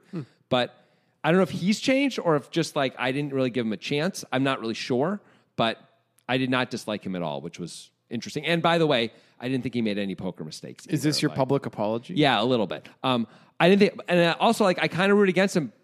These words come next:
Speaker 2: partially because of that I Q thing, where I'm like, "Oh, he's probably a bad poker player." But again, I didn't see him make any, I don't think I've ever seen him make any obvious bad poker plays,
Speaker 1: Hmm.
Speaker 2: um, which, you know, I see lots of guys do, even, like, well-known people do. Um, I feel like Kerry Katz does them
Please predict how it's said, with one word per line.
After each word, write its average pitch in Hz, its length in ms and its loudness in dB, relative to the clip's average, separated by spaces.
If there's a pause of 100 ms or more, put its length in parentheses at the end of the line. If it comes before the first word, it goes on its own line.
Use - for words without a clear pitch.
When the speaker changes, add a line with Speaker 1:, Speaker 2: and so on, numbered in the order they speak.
Speaker 2:
partially 180 320 2
because 147 300 -2
of 139 60 -2
that 131 200 0
I 127 120 0
Q 139 260 -2
thing, 196 320 -2 (300)
where 139 120 2
I'm 139 120 2
like, 131 260 2
"Oh, 160 100 4
he's 139 140 2
probably 143 240 4
a 113 40 0
bad 113 200 2
poker 123 220 0
player." 143 200 0
But 120 400 -4
again, 143 360 0
I 135 100 2
didn't 147 160 0
see 151 100 -2
him 135 60 0
make 120 180 -2
any, 123 260 -2
I 143 60 -2
don't 190 100 2
think 208 140 -2
I've 139 80 -4
ever 156 240 0
seen 147 160 -6
him 131 80 -2
make 123 160 0
any 113 160 -4
obvious 110 380 -2
bad 95 360 -6
poker 95 300 -8
plays, 76 400 -14
Speaker 1:
Hmm. 131 120 -6 (360)
Speaker 2:
um, 110 200 -2
which, 120 260 -2 (240)
you 151 100 -2
know, 147 100 2
I 113 60 0
see 139 180 -6
lots 110 320 -8
of 123 80 -6
guys 92 240 -4
do, 107 100 -4
even, 123 320 -2
like, 120 180 -2 (220)
well-known 131 360 -2
people 120 300 0
do. 110 320 -4 (340)
Um, 110 320 -2 (220)
I 127 80 -2
feel 147 140 -4
like 127 100 -2
Kerry 139 240 -2
Katz 131 280 -4
does 135 220 -4
them 147 160 -2